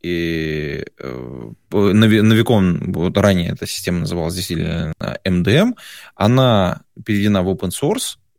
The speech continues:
И, э, если я правильно понимаю, вот сейчас имеет, э, ну, входит в единый реестр отечественного программного обеспечения, имеет сертификат в стэк.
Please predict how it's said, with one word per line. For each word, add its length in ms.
И, 680
э, 240
если 280
я 40
правильно 240
понимаю, 1000
вот 180
сейчас 400
имеет, 480
э, 120
ну, 120
входит 460
в 320
единый 380
реестр 300
отечественного 460
программного 420
обеспечения, 560
имеет 260
сертификат 500
в 100
стэк. 320